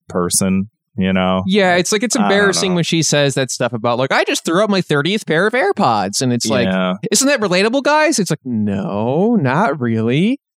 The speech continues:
Speaker 1: Yeah.
Speaker 2: Um, I'm dying out here. <laughs>
Speaker 1: Healthcare, please.
Speaker 2: Yeah, so, I mean, yeah, there's a lot of, like, I mean, there's, yeah, there's more she could be doing, I, you know, I suppose on, you know, some level.
Speaker 1: More we all could be doing.
Speaker 2: Yeah, well, I mean, especially her, 'cause she has a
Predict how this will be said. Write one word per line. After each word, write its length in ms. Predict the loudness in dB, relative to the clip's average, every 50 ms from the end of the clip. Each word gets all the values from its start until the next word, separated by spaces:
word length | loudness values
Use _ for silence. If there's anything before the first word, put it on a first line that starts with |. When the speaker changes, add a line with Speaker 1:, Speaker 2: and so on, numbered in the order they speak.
| _ _ -6
Speaker 1:
Yeah. 800 | -2 0 0 2 2 2 0 0 0 0 2 2 2 2 2 2
Speaker 2:
Um, 280 | 2 2 2 0 0 -2 _ _ _ _ -6
I'm 340 | -2 0 2 2 2 0 0
dying 460 | 0 0 0 2 2 2 2 2 2
out 200 | 2 0 0 0
here. 400 | -2 0 0 0 0 0 0 0 -2 -2 -4 -6 -8 -10
<laughs> 300 | _ _ _ _ _ -2
Speaker 1:
Healthcare, 400 | -2 -2 -2 -2 -2 -2 -2 -2 -2
please. 440 | 0 0 0 2 2 2 2 2 2
Speaker 2:
Yeah, 260 | 2 2 2 2 0 0
so, 240 | 0 2 2 2
I 40 | 2
mean, 180 | 2 2 2 2
yeah, 160 | 2 2 2
there's 180 | 2 0 0 2
a 60 | 2
lot 160 | 2 2 2
of, 120 | 0 0
like, 260 | 0 0 0 0 0 -2
I 20 | -2
mean, 280 | 0 2 2 2 0 -2 -6 -18 -20 -20 _ _ _ _ _ _ _ _ -2
there's, 220 | 0 0 0 -2
yeah, 200 | -2 0 0 2
there's 200 | 2 2 0 0
more 220 | 0 2 2 2 2
she 160 | 0 -2 -4
could 240 | -2 -2 -2 -2 -2
be 120 | -2 -6
doing, 460 | -4 0 0 2 2 4 2 2 2
I, 200 | 2 2 0 0 0
you 100 | 0 0 2
know, 120 | 2 2
I 80 | 2 0
suppose 500 | -2 -2 -4 -2 0 0 0 0 0 0
on, 120 | 0 -2 -2 -2 _ -6
you 100 | -4 -2
know, 140 | -2 -2
some 340 | -2 -2 -2 -2 -2 0 0
level. 200 | 0 2 2 2 2
Speaker 1:
More 60 | 2
we 100 | 2 2
all 160 | 2 0 0
could 160 | -2 -4 -10 -10
be 120 | -12 -10
doing. 180 | -10 -10 -6 -2
Speaker 2:
Yeah, 320 | -2 0 0 2 2 0 0
well, 220 | 2 2 2 2
I 40 | 2
mean, 120 | 2 2 2
especially 420 | 0 0 0 -2 -2 0 -2 -2
her, 220 | -2 -2 -4 -6 -8
'cause 20 | -8 -6
she 140 | -4 -4
has 120 | -2 -2 -2
a 80 | -4